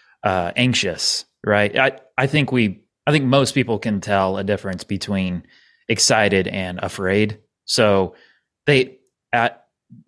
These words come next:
without tapping in, you probably, they probably mostly feel the same, right? It's just, like, butterflies-ish feeling, right? Just kind of like,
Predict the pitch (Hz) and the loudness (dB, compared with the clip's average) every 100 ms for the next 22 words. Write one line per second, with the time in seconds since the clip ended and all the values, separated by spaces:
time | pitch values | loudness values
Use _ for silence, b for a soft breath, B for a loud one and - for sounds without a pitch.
0 | - - 117 127 120 123 151 165 - - | -20 -16 -2 -2 0 2 4 2 -2 -14
1 | _ _ _ _ _ _ _ 131 110 92 | _ _ _ _ _ _ _ -2 -2 -2
2 | 101 98 95 98 98 120 - 135 120 110 | -4 -2 -2 -2 -2 -2 2 2 2 2
3 | 113 104 113 113 117 110 101 107 110 - | 2 2 -2 0 2 2 2 0 0 -2
4 | 117 98 - 107 101 90 - 101 101 104 | -6 -6 -4 -2 -2 -2 0 0 0 -2
5 | 104 107 107 101 - 104 - 101 92 - | -2 0 2 0 -2 -4 -2 -2 -2 -8
6 | b b b b b _ - 110 110 104 | b b b b b _ -2 2 2 2
7 | 113 110 113 113 104 - - 113 110 - | 2 4 4 2 0 -4 -4 0 0 0
8 | - - - - 113 113 117 117 110 - | -4 -6 -12 -2 0 2 2 0 -2 -2
9 | 104 101 98 98 110 101 87 95 92 - | 0 0 -2 -6 -4 -2 -2 -2 -2 -6